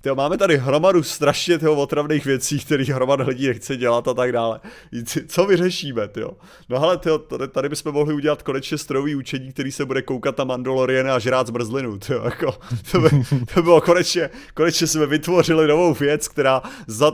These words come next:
Speaker 1: ty mu-, zatímco ty můžeš pracovat, jo, zatímco ty budeš pracovat, tak se tvoje, tvoje zaplacená umělá, tyjo,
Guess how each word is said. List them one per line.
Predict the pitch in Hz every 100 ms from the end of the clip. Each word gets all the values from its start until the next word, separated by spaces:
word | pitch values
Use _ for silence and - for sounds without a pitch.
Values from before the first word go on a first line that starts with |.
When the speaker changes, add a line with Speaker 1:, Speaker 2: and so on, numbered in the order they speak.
| 147
Speaker 1:
ty | 147 175
mu-, | 226
zatímco | 165 165 196 - 160
ty | 190
můžeš | 233 202 180
pracovat, | - 151 - 147 120 117
jo, | 151 120 117
zatímco | 135 156 143 123
ty | 147
budeš | 190 160
pracovat, | - - - 120 117 -
tak | - 110 - - - -
se | - 139
tvoje, | - 147 208 202 147 - - _
tvoje | - 139 175 175 143 127
zaplacená | 113 127 - 165 - 156 147
umělá, | 139 131 156 151 147
tyjo, | 151 143